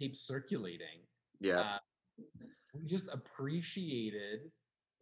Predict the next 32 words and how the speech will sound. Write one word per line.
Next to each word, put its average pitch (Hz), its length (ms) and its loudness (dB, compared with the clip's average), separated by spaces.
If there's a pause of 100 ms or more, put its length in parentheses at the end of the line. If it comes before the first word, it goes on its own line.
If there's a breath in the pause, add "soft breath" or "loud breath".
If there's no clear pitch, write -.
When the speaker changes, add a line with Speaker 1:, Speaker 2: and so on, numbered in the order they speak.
(240)
Speaker 1:
the 113 220 -2
shit - 560 -2 (480)
out 98 140 -2
of 95 140 -6
that 92 140 -4
material. 82 520 -10 (480)
Speaker 2:
Mm-hmm. 104 320 0 (840)
Speaker 1:
You 131 80 -2
know, 135 120 2
like, 147 180 4
to 156 80 -2
get 139 280 2
a 190 60 4
good 151 460 4
show 123 440 2
that 110 160 2
wasn't 151 320 4
a 151 60 4
live 127 440 4 (100)
release 120 840 -2 (640)
that 117 120 4
you 139 340 4 (160)
had, 120 460 2 (760)
Speaker 2:
Mm-hmm. 113 280 6 (420)
Yeah. 135 180 10
Speaker 1:
like, - 160 2 (420)
just 214 280 6
the 180 280 8
best 135 300 2
thing 139 220 2
ever, 110 220 0
man. 90 360 -8